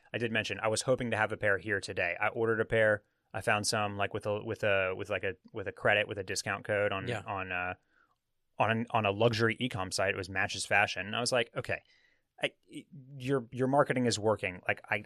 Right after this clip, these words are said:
Speaker 1: I need to see a pair of these in
Speaker 2: Yeah.
Speaker 1: person." But they're very lightweight.
Speaker 2: Uh-huh.
Speaker 1: The laces are really thin and, like, almost like a s-,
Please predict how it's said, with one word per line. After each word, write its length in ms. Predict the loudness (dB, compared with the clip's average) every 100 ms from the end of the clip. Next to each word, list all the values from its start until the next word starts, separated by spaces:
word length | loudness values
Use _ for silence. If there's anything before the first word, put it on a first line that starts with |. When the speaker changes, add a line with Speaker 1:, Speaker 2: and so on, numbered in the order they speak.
| -4
Speaker 1:
I 80 | -2
need 180 | -2
to 80 | 2
see 220 | 2 2
a 40 | 0
pair 220 | 2 2
of 100 | 2
these 160 | -4 -6
in 140 | -4
Speaker 2:
Yeah. 80 | -2
Speaker 1:
person." 240 | -2 -6 -12 _ _ _ -8
But 100 | 0
they're 100 | 4
very 220 | 6 6
lightweight. 580 | 6 4 4 2 2 0 _ _
Speaker 2:
Uh-huh. 280 | -12 -8 -2
Speaker 1:
The 100 | -2
laces 480 | 0 2 2 2 2
are 60 | 2
really 220 | 2 0 -2
thin 380 | 0 4 4 2
and, 140 | 0
like, 240 | 2 2 2
almost 320 | 0 2 2
like 100 | 0 4
a 80 |
s-, 180 | 6 6